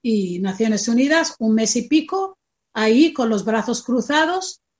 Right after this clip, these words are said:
eh, cada dos por tres se acercaban a los civiles saharauis para pedirles que se retiraran. ¿Pero esto qué es? O sea, la, la misión de las Naciones Unidas para celebrar un referéndum de autodeterminación en el Sáhara Occidental está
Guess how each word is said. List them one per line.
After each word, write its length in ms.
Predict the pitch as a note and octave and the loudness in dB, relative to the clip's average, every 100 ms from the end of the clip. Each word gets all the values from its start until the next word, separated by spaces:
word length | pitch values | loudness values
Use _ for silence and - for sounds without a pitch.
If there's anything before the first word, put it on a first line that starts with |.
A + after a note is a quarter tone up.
| _ - | _ -8
eh, 400 | A3 G#3+ G#3 G3 | -4 -4 -4 -2
cada 380 | A#3 A3 A3 G#3+ | 0 2 2 2
dos 220 | B3 A3+ | -2 0
por 220 | B3 A#3+ | -4 0
tres 320 | C4+ C#4 C4 | 0 0 0
se 80 | - | -2
acercaban 580 | G#3+ A3+ F#3+ B3+ A#3 A3+ | -2 -4 -2 0 0 0
a 80 | A3+ | 0
los 360 | A3 G#3+ - | -2 -4 -8
civiles 360 | - A3+ A#3 G#3+ | -8 -4 -2 -4
saharauis 580 | A3+ A#3+ C4 D#4+ D#4 - _ _ A#3 | -6 -4 -2 -2 -4 -10 _ _ 0
para 220 | G#3+ G#3 | 2 2
pedirles 380 | A3 A3 B3 C4+ | 2 4 2 2
que 100 | D4+ | 0
se 140 | D4+ | 0
retiraran. 600 | A3 G3 G#3+ A3+ C#4+ G3+ | -2 -2 -2 -2 -2 -4
¿Pero 160 | G3 F#3 | -6 -8
esto 240 | - B3 | -6 -6
qué 240 | C#4 G#3+ | -4 -2
es? 300 | D4 D#4 - _ _ _ _ | -2 -4 -8 _ _ _ _
O 80 | - | -6
sea, 360 | F#3 C4+ G#3 - _ _ | 0 4 2 0 _ _
la, 280 | A3 G#3 G3+ | -4 -4 -2
la 140 | A3 | 2
misión 380 | A3 G3+ C#4 C4+ | 2 2 2 4
de 80 | C#4 | 4
las 120 | C#4 | 2
Naciones 360 | C4+ C4+ C4+ | 2 2 4
Unidas 320 | C4+ D#4 A#3+ F#3+ | 6 4 2 -4
para 200 | G3+ G3 | -8 -6
celebrar 520 | A3+ A#3 C4+ A#3 - _ _ | -4 -2 -2 -4 -6 _ _
un 180 | - A#3 | -2 0
referéndum 680 | C4 C4 C4+ C#4+ C4+ G#3+ G#3 _ | 2 2 2 2 2 0 -6 _
de 120 | G3 | -4
autodeterminación 800 | A#3 A#3 B3+ B3 A#3+ B3 B3+ C#4 | -2 -2 -2 -2 0 0 0 -2
en 80 | B3+ | -4
el 60 | G#3+ | -4
Sáhara 260 | C4 C4 | -4 -2
Occidental 500 | B3+ C4+ C4 B3 E4 F#4+ - _ _ _ _ _ _ _ _ | -2 0 -2 0 0 0 -8 _ _ _ _ _ _ _ _
está 400 | A#3 G#3+ - D#4 | -2 0 4 4